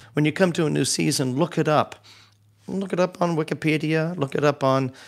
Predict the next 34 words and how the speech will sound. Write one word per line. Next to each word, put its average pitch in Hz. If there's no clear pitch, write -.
uh, 131
new 147
advent 143
dot 131
org 127
is 113
a 113
wonderful 123
resource 120
because 123
there 131
they 120
have 113
the, 110
the 120
online 127
old, 131
um, 113
Catholic 139
encyclopedia 127
from 120
nineteen 123
seventeen, 110
which 151
can 165
be 160
a 151
bit 165
dense, 147
uh, 135
but 131
is 131
an 131
excellent, 120